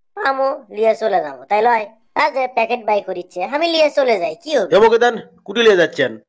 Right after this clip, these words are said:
Speaker 2: পাশামুখে যান, যান, পাশামুখে serial ধরেন, যান। আহ, কি লেতা নাকি এলাকার বড় ভাই, টোকাই?
Speaker 1: এত serial নিয়ম কানুনের কি আছে আমি বুঝি না, ওই জন্যই তো লেতা হওয়ার চেষ্টাতে আছি। লেতা হলে এগুলো serial মিরিয়াল উড়ে ফেলে দেবো, তা না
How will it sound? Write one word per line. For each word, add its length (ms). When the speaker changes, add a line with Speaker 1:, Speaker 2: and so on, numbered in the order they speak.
Speaker 2:
পাশামুখে 400
যান, 180
যান, 120
পাশামুখে 440
serial 300
ধরেন, 260
যান। 140
আহ, 1080
কি 80
লেতা 220
নাকি 300
এলাকার 360
বড় 200
ভাই, 200
টোকাই? 340
Speaker 1:
এত 140
serial 460
নিয়ম 320
কানুনের 380
কি 140
আছে 300
আমি 120
বুঝি 280
না, 80
ওই 160
জন্যই 300
তো 140
লেতা 260
হওয়ার 240
চেষ্টাতে 400
আছি। 160
লেতা 340
হলে 180
এগুলো 260
serial 360
মিরিয়াল 300
উড়ে 180
ফেলে 200
দেবো, 200
তা 120
না 120